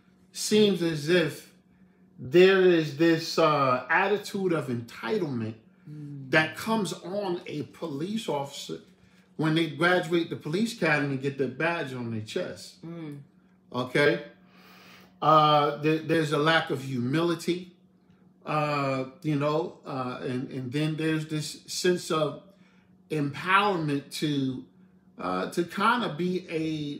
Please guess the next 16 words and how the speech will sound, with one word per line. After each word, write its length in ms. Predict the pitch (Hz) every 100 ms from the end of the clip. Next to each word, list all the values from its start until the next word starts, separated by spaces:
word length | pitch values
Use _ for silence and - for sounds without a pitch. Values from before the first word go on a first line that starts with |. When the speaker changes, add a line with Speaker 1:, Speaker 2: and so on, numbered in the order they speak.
| -
Speaker 1:
a, 80 | 147
a 20 | 135
legal 680 | 131 160 202 208 190 190
bully. 600 | 139 107 170 196 - 58 - _ _ _ -
Speaker 2:
Mm. 380 | 185 190 156 147 - _ -
Speaker 1:
And 180 | 143
I 160 | 170 226
wanna 180 | 220 185
let 260 | 180 175 208
you 160 | 196
all 160 | 175 147
know 420 | 156 175 147 156 -
that 240 | 147 151
as 380 | 160 160 143 -
a 240 | 165 147 135
person 760 | - - 208 - - 151 135